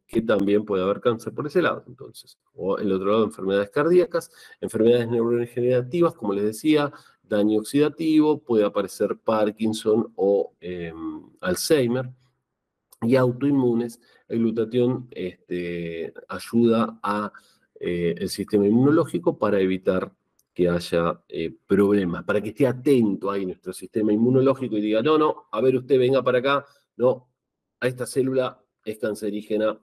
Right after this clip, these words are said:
mátenla, que se vaya". Fíjense lo que pasa con el glutatión y la edad. Ahí yo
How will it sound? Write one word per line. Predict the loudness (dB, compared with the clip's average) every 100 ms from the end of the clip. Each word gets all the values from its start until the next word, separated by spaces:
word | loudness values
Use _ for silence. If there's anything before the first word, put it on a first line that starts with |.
| -6
mátenla, | 0 0 0 -4 -6 -8 -12 _
que | -10
se | -6 -6
vaya". | -6 -10 _ _ _ _ _ _ _ _ _
Fíjense | -2 2 2 2
lo | 2
que | 0
pasa | -2 -2 -2
con | 2 2
el | 4 0
glutatión | -2 -2 -2 -2 -2 -6 _ _ _ _ _
y | -4 0
la | 2 2
edad. | 0 -4 -6 -10 -16 _ _ _ _ _ _ _
Ahí | 0 0
yo | 2 4 4 2